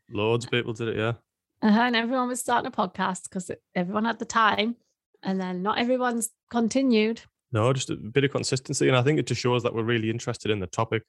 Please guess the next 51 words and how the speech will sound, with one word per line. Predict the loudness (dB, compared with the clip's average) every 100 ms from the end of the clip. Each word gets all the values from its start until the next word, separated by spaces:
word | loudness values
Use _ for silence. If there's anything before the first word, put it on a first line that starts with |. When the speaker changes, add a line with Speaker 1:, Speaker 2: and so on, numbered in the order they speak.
| -8
Speaker 1:
as | -2
well. | 0 0
And | -2 -6 -12 _ -2
like | -2
you |
say, | 0 2
it's, | 2 -2 -4
it's | -4 -2
good | 2 2
that | 2 -2 _ _
when | 0 2
you |
know | 4 2
you're | 2
providing | 0 0 0 -2 -4 -6
value | -6 -4 -6 -8 _ _ _ _ _
for | -6
someone, | -4 -2 -2 -4 -10
particularly | -4 -2 0 -2 -2 -4 -6
with | -6 -4
regards | -2 0 0 0
to |
health, | 0 2 0 -4 _ _ _
it, | 0 0 0
it | 0
feels, | 4 4 6 2 -2 _ _ _ -2
it |
feels | 4 4 4
quite | 0
rewarding, | 0 0 -2 -2
doesn't | -2
it? | -4 _ _ _ _ _
Speaker 2:
Yeah, | 2 4 4 0 -4
and | -6
we | -4
do | 0 2
get | 2 2
lots | 0 -2
of | -8
comments, | -2 -2 -2
don't | -2 -2
we, | -2 -4
from | -6 -6
people | -6 -4 -4 -2
and, | 0 2 2
uh, | 0 -2 -2 -4
who've | -2 2
Speaker 1:
Yeah, | 4
yeah. |
Speaker 2:
listened. | 4 4 2 0
And, | 0 0 -2